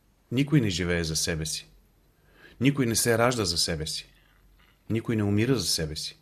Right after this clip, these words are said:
Човек мисли, че живее за себе си.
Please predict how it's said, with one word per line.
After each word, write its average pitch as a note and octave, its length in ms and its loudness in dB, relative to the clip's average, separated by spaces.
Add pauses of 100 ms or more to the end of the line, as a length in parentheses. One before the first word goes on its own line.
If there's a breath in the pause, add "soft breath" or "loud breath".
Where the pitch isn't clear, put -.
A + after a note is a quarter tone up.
(1400)
Човек G#2+ 300 -2
мисли, A#2+ 500 -2 (440)
че F#2 120 -6
живее F#2+ 340 0
за F2 120 -2
себе E2+ 300 -2
си. - 260 -8